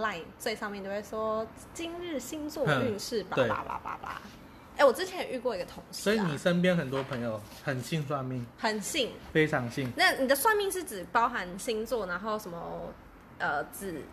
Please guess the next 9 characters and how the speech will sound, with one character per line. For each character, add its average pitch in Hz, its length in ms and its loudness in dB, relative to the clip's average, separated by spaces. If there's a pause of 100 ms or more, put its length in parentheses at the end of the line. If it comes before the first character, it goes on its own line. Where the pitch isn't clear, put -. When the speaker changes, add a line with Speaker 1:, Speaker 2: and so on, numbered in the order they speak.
(260)
Speaker 1:
什 - 160 -14
么 170 80 -10 (380)
斗 180 200 0
数？ - 360 -2
Speaker 2:
紫 135 160 2
微 127 240 6
斗 113 240 2
数。 123 240 -4 (100)
Speaker 1:
对， - 240 0